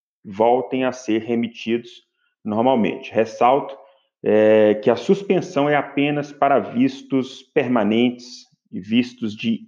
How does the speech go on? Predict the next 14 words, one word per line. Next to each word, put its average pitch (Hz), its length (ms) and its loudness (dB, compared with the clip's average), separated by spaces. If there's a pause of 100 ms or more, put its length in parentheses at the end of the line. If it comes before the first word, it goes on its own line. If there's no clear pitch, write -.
(120)
imigrantes, 110 880 2 (100)
tá? - 480 -4 (480)
Os 113 160 2
demais, 113 640 2 (360)
é, 104 280 4
não 135 200 2
fazem 143 360 0
parte 113 880 -4
desta 127 560 0
suspensão 113 800 -6
temporária 101 840 0
do 98 160 -4
governo 95 680 0
americano. 117 680 0